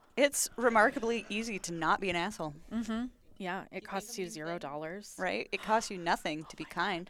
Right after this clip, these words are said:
Speaker 1: If you
Speaker 2: Right.
Speaker 1: think something mean, it doesn't have to come out of your mouth.
Speaker 2: Yeah,
Speaker 1: You can
Speaker 2: exactly.
Speaker 1: just swallow that thought and
Speaker 2: Mm-hmm.
Speaker 1: move on.
Speaker 2: There's that lovely saying, if you can't, you don't have anything nice to say, don't say
Speaker 1: Say
Speaker 2: anything
Speaker 1: anything
Speaker 2: at
Speaker 1: at
Speaker 2: all.
Speaker 1: all. Yeah.
Speaker 2: And that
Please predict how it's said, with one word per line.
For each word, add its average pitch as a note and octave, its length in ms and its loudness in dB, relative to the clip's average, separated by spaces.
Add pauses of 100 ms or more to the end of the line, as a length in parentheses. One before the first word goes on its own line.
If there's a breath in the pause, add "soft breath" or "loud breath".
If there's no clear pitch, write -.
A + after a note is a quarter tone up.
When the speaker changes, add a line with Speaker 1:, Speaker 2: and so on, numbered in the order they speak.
Speaker 1:
If - 60 -20
you - 60 -10
Speaker 2:
Right. E3+ 260 -2
Speaker 1:
think B3 160 -2
something F#3+ 340 -4
mean, G#3 260 0
it - 540 -14
doesn't B3 240 2
have C4+ 240 4
to - 80 -6
come A#3 200 0
out B3 160 6
of A3+ 40 -4
your G3 100 -2
mouth. G#3 380 2
Speaker 2:
Yeah, G#3 300 2
Speaker 1:
You - 60 -16
can - 80 -10
Speaker 2:
exactly. G#3 380 0
Speaker 1:
just G#3+ 300 6
swallow G3+ 400 6
that A3+ 260 4
thought G#3+ 320 4
and E3 140 -8
Speaker 2:
Mm-hmm. D3+ 200 -2
Speaker 1:
move F3 200 -2
on. D#3+ 480 -2
Speaker 2:
There's F#3+ 280 2
that F3+ 260 4
lovely F3 360 0
saying, F3 540 -2
if - 280 -8
you E3 100 -8
can't, D#3+ 340 -6 (260)
you G3 140 -6
don't E3+ 280 -2
have F3 180 -2
anything F3 340 -2
nice D#3+ 280 -6
to A3 80 -10
say, E3+ 180 -4
don't E3 220 -6
say - 100 -8
Speaker 1:
Say G#3 60 0
Speaker 2:
anything G3+ 200 -4
Speaker 1:
anything A3 220 -2
Speaker 2:
at C4 80 0
Speaker 1:
at - 20 2
Speaker 2:
all. F4+ 380 2
Speaker 1:
all. D3 160 4
Yeah. F4 560 8
Speaker 2:
And C#3+ 80 2
that G3 220 6